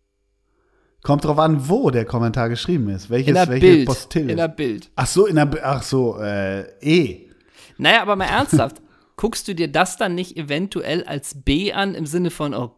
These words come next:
Speaker 2: Gott, was schreibt der Besoffene da?
Speaker 1: Nee, ich weiß, was da steht.
Speaker 2: Okay.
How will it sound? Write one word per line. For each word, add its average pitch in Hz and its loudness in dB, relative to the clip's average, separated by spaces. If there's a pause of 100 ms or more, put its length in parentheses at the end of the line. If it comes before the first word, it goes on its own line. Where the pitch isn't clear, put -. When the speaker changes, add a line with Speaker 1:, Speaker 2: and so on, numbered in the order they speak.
Speaker 2:
Gott, 113 -8
was 127 -2
schreibt 135 -2
der 127 -2
Besoffene 123 -4
da? 143 -6 (1120)
Speaker 1:
Nee, 123 -2 (100)
ich 107 -8
weiß, 147 0
was 139 -2
da 131 0
steht. 139 -2 (960)
Speaker 2:
Okay. 185 -10